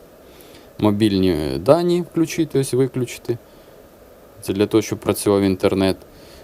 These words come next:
Ну і всі останні проблеми, які можуть виникати з роботою і передачею даних, вони більше пов'язані з оператором, а не пов'язані з самим девайсом. Тому якщо ви заходите, наприклад,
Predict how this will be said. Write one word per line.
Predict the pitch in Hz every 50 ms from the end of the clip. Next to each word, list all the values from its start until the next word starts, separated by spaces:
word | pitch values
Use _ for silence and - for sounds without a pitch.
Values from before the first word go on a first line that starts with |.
| - -
Ну | - 135 165 190
і | 170 143 127 117 113
всі | 101 - - - 120
останні | 113 107 101 - - - 110 107 101 95 90 76 73 -
проблеми, | - 101 101 98 117 135 151 143 127 113
які | 104 98 - 104
можуть | 101 95 90 92 85 -
виникати | 98 98 98 95 - - 90 85 - 85
з | 82 85
роботою | 90 95 95 92 92 85 76 - 85 82
і |
передачею | - - 87 85 85 85 90 87 82 - - 104 107
даних, | 123 160 180 190 185 139 110 - - - - - - - -
вони | - 107 123 135
більше | 123 113 110 - 110
пов'язані | 95 - 107 104 110 107 98 92 98 95 92
з | 90
оператором, | 95 90 - 127 131 151 170 165 - 135 117 110 95 -
а | 95 101
не | 98 98
пов'язані | 90 - 92 92 104 113 98 98 87
з | 82
самим | - - 87 82 85 87 85
девайсом. | 85 87 80 80 78 - - - - - - - - - - - - - - - - -
Тому | 98 98 101 98
якщо | 95 95 - - - 101
ви | 98 95
заходите, | 95 98 98 - 101 95 85 85 - -
наприклад, | 85 85 85 82 - 90 85 82 - 82 78 -